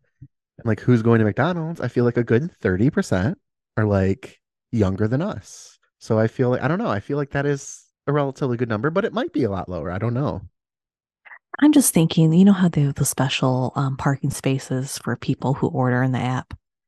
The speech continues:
Speaker 1: Yeah.
Speaker 2: Like, park here. I, at the most, ever see, like, one, like, usually just see, like, one car there. So I don't know, like, I may be wrong, but I'm gonna say only about fifteen percent of people actually go to McDonald's,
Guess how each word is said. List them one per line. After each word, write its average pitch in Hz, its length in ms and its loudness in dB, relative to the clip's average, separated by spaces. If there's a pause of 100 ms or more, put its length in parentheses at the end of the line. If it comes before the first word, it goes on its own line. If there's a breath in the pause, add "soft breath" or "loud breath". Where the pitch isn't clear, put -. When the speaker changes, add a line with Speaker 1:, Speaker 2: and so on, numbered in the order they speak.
(120)
Speaker 1:
Yeah. 104 200 -2
Speaker 2:
Like, 123 140 -4 (140)
park 131 280 0
here. 127 240 2 (540 loud breath)
I, 180 380 2 (1040)
at 156 100 0
the 160 100 2
most, 131 380 0
ever 135 140 0
see, 143 100 -2
like, 123 120 -2
one, 120 240 -4 (320)
like, - 180 -4
usually 156 260 4
just 143 200 -2
see, 135 80 -2
like, 135 160 -4
one 127 200 0
car - 320 -2
there. 233 340 0 (960)
So - 140 0
I 240 60 2
don't 214 100 6
know, 135 120 2
like, 143 200 -4
I 185 80 2
may 196 140 2
be 196 120 -6
wrong, 135 300 -4
but 147 140 -4
I'm 180 120 -2
gonna 202 160 -2
say 147 200 -6
only 139 160 -4
about 117 320 -8
fifteen - 420 -4
percent 135 320 0
of 131 100 -4
people 135 320 -2
actually 131 300 -6
go 131 160 -2
to 127 80 -6
McDonald's, 123 640 -6